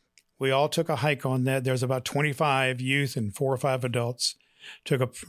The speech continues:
took a hike up that hill, and everybody, all of Kenny's buddies, said, "Kenny's coming with us." And so they pushed him up that mountain, all the way to the top of the mountain, way past where the concrete ended, and the trail went up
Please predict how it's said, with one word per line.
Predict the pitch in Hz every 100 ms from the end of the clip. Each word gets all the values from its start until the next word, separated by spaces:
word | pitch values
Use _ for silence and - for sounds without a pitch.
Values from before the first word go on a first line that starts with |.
| 139 -
took | - 127
a | 123
hike | 110 - 151 147
up | 135
that | 160
hill, | 120 120 120
and | 117
everybody, | 135 131 143 131 117 - - - -
all | 131
of | 131
Kenny's | - 143 143 117
buddies, | 135 135 120 117 113 - _ _
said, | - - 113
"Kenny's | - 131 135
coming | - 135 135
with | 131 117
us." | 123 117 - - - _ -
And | 117
so | -
they | 123 127
pushed | 123 - 175 -
him | 156
up | 156 156
that | 160 165
mountain, | 160 135 113 107 107 _ - - - -
all | 151 180 208
the |
way | 196 190
to | 185
the | 170
top | - 165 160
of | 143
the |
mountain, | 131 123 120
way | 139 165 185
past | 180 160 160 -
where | 151
the | 135
concrete | - 165 185 156 135
ended, | 127 123 139
and | 123
the | 120 117
trail | - 147 147
went | 139 139
up | 135